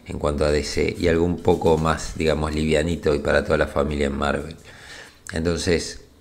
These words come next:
eh, no estoy diciendo que todo vaya a ser liviano, pero hasta ahora lo que está presentando es todo, digamos, lo más amigable posible para recaudar más.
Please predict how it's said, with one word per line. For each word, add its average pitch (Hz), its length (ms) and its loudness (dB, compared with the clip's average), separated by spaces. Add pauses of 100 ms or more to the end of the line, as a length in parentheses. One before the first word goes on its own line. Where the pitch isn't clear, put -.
(760)
eh, 80 800 2
no 73 680 -4
estoy 95 180 2
diciendo 85 240 0
que 73 120 2
todo 76 400 0
vaya 73 220 0
a - 20 -6
ser 71 160 -6
liviano, 71 480 0
pero 71 280 -2
hasta - 240 0
ahora 73 220 4
lo 73 80 2
que 71 80 -2
está 73 180 -4
presentando 76 680 -2
es 80 220 -4
todo, 82 320 2
digamos, 73 420 2
lo 73 140 0
más 78 180 -4
amigable 76 420 2
posible 76 480 0
para 78 220 -2
recaudar 71 560 0
más. 71 380 -8